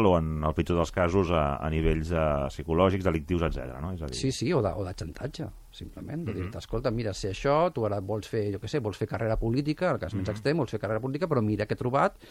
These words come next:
Speaker 2: i tu creus que això als teus possibles votants els agradaria, els agradaria saber-ho? Doncs si no vols saber-ho, doncs mira, escolta, em quedem un dia i»
Speaker 1: I arribem a un acord.
Speaker 2: Sí, arribem a un acord, i tant.
Speaker 1: <laughs> Escolta, re-, recordem, eh,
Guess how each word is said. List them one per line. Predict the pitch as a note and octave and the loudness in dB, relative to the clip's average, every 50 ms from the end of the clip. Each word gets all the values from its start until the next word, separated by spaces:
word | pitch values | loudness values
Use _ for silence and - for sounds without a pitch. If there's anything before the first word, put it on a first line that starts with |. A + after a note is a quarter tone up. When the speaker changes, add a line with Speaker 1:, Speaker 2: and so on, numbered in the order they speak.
| - - - - - | -20 -20 -20 -16 -12
Speaker 2:
i | - - - | -12 -10 -10
tu | - - | -10 -8
creus | - G2+ - | -8 -8 -6
que | - A#2 | -6 -6
això | - - A2 G#2+ | -4 -2 -2 -2
als | A2 - - | -2 -2 -2
teus | A#2+ A2 A2 G#2+ - | 0 0 0 0 0
possibles | - A2 G2+ A#2 A2 A2+ G#2+ G2+ | -2 -2 -4 -4 -4 -4 -4 -4
votants | A2 G#2 G2 G2 A2 D3+ | -4 -6 -4 -4 -4 -2
els | G#3 F3+ C3+ | -2 -2 0
agradaria, | A2+ F#2+ F#2 F2+ F2+ F2+ F#2+ G2 - | 0 -2 -2 -2 -2 -4 -4 -4 -4
els | - G#2 G2+ A2 | -6 -6 -6 -4
agradaria | G#2 G#2 G2+ G2+ G2 G#2 G2 - | -4 -4 -4 -4 -4 -4 -4 -6
saber-ho? | - - D#2+ F2 F#2 C3 G3 D4 - - - - - - - - - | -6 -6 -8 -6 -4 -4 -4 -4 -6 -12 -20 -20 -20 -20 -18 -12 -10
Doncs | E2 E2+ - | -8 -8 -6
si | - - | -6 -8
no | E2 E2 E2 | -6 -6 -8
vols | D#2+ E2 F#2 - | -8 -8 -8 -8
saber-ho, | F#2 G#2 G#2 F#2+ A#2 | -6 -4 -4 -4 -4
doncs | C3+ A2+ G2 F2 | -4 -6 -6 -8
mira, | E2+ - - - | -8 -8 -10 -10
escolta, | - - - - A#2+ A2+ | -12 -12 -12 -10 -8 -8
em | G#2+ F2 | -8 -8
quedem | - F2 E2+ F#2 F2+ | -8 -8 -8 -8 -8
un | F2 F2 | -8 -8
dia | F2+ F2+ F#2 G#2 A2+ B2 | -8 -8 -6 -6 -6 -6
i» | A#2+ G#2+ - F2 D#2+ - - - - - - - - - - - - - - - - - - | -6 -8 -8 -10 -12 -16 -20 -20 -20 -20 -20 -20 -20 -20 -20 -20 -20 -20 -20 -20 -20 -12 -6
Speaker 1:
I | G#2 G2 | -4 -2
arribem | G2 F#2+ F#2+ F#2 | 0 0 0 0
a | |
un | F#2 F2+ | -2 -2
acord. | E2+ E2+ E2 D#2+ E2+ - | -2 0 0 0 0 -2
Speaker 2:
Sí, | - A#2 | -2 -2
arribem | G#2+ G2+ G#2 G2+ G#2+ | 0 0 0 2 2
a | G#2 | 2
un | G#2 G#2 | 2 0
acord, | - - - - F3 - | -4 -4 -2 -2 -2 -2
i | |
tant. | - D#2+ E2 F#2 F#2 - - - - | -2 -8 -8 -8 -8 -10 -12 -14 -14
Speaker 1:
<laughs> | - - - - - | -16 -16 -8 -2 0
Escolta, | A2 - - A#2+ A#2 G#2 G#2+ G#2+ | 0 2 4 2 4 6 6 6
re-, | G2+ G#2 B2 - A#2 | 6 6 4 2 2
recordem, | B2+ A#2 G#2+ A#2+ A2+ A2 A2+ A2 G2+ F#2 E2+ | 2 4 6 6 6 8 8 6 6 6 2
eh, | E2 | 2